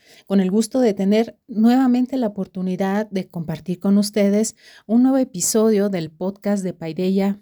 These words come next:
Viajes Culturales, con el que hacemos un recorrido por los lugares más fascinantes del mundo. Hoy regresamos a la India, pero nos dirigiremos hacia el sur de este maravilloso país.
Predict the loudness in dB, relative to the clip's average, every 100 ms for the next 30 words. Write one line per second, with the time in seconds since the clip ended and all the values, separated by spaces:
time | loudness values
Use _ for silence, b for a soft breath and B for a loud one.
0 | -2 -2 0 -4 -6 -8 -2 0 2 0
1 | -2 B B B B 2 2 4 0 2
2 | 0 0 -6 -10 b b _ -2 0 0
3 | 0 0 2 0 -2 -2 -2 -2 0 2
4 | 2 2 2 2 0 -4 -4 -4 -4 -6
5 | -6 -6 -6 -6 -8 -12 _ _ _ _
6 | B B B B B _ 4 4 4 2
7 | -2 -2 -2 -2 -4 -4 -4 -4 -4 -6
8 | -10 _ -20 -20 _ 2 4 4 2 2
9 | -2 -4 -4 -2 0 2 0 -2 -8 -6
10 | -6 -6 -4 -4 -2 -4 -4 -6 -6 -6
11 | -8 -8 -8 -8 -10 -12 -12 -12 -14